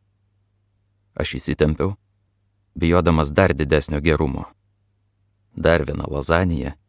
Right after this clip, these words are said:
dar keletas knygų, apkabinimas, puodžiukai su jau paruoštu maistu berniukams. Aš, žinoma, beveik spėjau tapti aplinkui besisukiojančių gedėtojų elgesio ekspertu.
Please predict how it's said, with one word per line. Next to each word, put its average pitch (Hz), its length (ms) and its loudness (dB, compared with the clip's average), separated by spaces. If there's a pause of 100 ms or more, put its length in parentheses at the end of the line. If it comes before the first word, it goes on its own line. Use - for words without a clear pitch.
(600)
dar 85 260 0
keletas 76 480 0
knygų, 85 400 2 (720)
apkabinimas, 78 720 2 (800)
puodžiukai 85 460 4
su 82 180 0
jau 82 140 4
paruoštu 82 500 0
maistu 78 320 -2
berniukams. 78 640 0 (1300)
Aš, 80 280 -4
žinoma, 78 400 0
beveik 78 360 0
spėjau 92 400 2
tapti 80 400 0
aplinkui 92 480 2
besisukiojančių 85 800 2
gedėtojų 85 520 4
elgesio 80 380 2
ekspertu. 82 500 -2